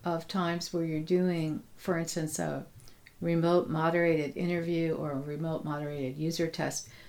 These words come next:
you might be on video, but they might not be. It's actually really common to, in fact, I would say most of the remote moderated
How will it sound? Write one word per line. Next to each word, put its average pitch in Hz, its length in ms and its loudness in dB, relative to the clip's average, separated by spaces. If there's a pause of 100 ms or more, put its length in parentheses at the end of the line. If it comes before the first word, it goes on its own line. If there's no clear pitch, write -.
(260)
you 202 480 8
might 202 300 6
be 165 160 0
on 147 180 2
video, 147 680 -2 (180)
but 170 240 2
they 202 340 6
might 180 340 4
not 160 400 -2
be. - 280 -12 (920)
It's - 160 -12 (100)
actually 208 360 4
really 208 300 8
common 180 720 2 (800)
to, 160 520 4 (840)
in - 60 -20
fact, 165 220 -2
I 170 160 8
would 185 160 8
say 156 120 6
most 170 540 4
of 180 100 6
the 156 220 6
remote 151 600 0 (260)
moderated 156 720 0